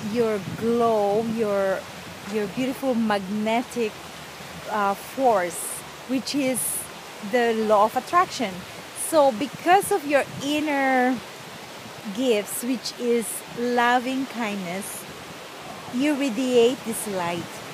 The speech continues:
to others. So be aware of your sacred mountain, which is your body, grounded to Mother Earth, full of wisdom, courage, and inner strength.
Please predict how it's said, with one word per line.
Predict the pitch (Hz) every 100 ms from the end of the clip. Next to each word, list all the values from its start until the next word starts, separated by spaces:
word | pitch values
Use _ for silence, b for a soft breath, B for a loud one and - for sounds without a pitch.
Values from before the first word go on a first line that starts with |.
| -
to |
others. | 214 180 175 160 156
So | - - 262 233 190 214 - - - - - - 156 - - - -
be | 349 415
aware | 440 269 262 277 302 -
of | 269 247 254
your | 247 226 226 220
sacred | 233 - - 247 - 240
mountain, | 196 185 190 214 190 165 156 160 -
which | 220 214
is | 262 180 190
your | 208 220 269 214
body, | 190 175 165 156 - - - - - - - - - - - - - 202
grounded | 226 240 254 277 302 -
to | 294
Mother | 262 233 208 202 -
Earth, | 190 185 202 - - - - - - - -
full | 285 320
of | 330 - 277
wisdom, | 294 - 233 262 254 262 - -
courage, | 254 233 220 214 202 - - -
and | 220 220 220 - -
inner | 202 208
strength. | 196 - 190 160 -